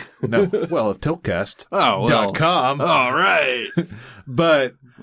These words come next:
Speaker 1: Well, I'm
Speaker 2: just
Speaker 1: not.
Speaker 2: thinking about that statement, like, it leaves a lot in the gray. And yes, he did acknowledge it. I think that was a smart move, but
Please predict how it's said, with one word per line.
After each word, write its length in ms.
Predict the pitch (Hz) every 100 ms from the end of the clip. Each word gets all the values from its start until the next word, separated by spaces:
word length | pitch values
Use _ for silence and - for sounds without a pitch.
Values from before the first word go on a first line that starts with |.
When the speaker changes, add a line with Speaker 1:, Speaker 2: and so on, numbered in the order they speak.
| -
Speaker 1:
Well, 120 | 101
I'm 60 | 98
Speaker 2:
just 260 | 165 202 -
Speaker 1:
not. 220 | - - _ -
Speaker 2:
thinking 440 | - 147 170 135
about 320 | 107 98 98 92
that 200 | 107 -
statement, 680 | - 107 98 92 90 - 101
like, 280 | 95 92
it 240 | 104 - 90
leaves 260 | 117 127 120
a 40 |
lot 240 | 104 107 101
in 40 |
the 80 | 98
gray. 460 | 95 98 110 127 - _ _ _ _ 110
And 400 | 107 104 101 92 _
yes, 380 | 135 131 131 -
he 80 | 110
did 180 | 113
acknowledge 460 | 110 98 92 92 90
it. 60 | 95
I 60 |
think 340 | 95 139 143 -
that 240 | 117 107 - _ _ _ _ _ -
was 220 | 139 131
a 60 | 120
smart 480 | - - 139 139 95
move, 460 | 92 87 87 - - _ _ - - _ _
but 500 | - 110 110 110 104